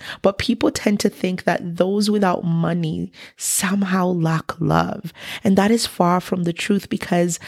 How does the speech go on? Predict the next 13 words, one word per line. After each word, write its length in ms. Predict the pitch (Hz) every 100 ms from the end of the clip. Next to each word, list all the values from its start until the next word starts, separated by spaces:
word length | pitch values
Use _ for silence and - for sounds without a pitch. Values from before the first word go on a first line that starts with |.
| -
the 120 | - 208
ten-minute 680 | - - 240 262 262 240
relationships 720 | - 202 202 202 196 - 175 -
in 100 | 175
Hollywood 500 | 165 185 202 170 170
have 200 | 170 -
proven 360 | - 202 202
that 160 | 180 -
money 480 | 170 170 196 175 170 - -
does 200 | 170 160
not 360 | 165 165 190 -
mean 420 | 170 180 170 165 -
love. 640 | 160 165 185 85 - 175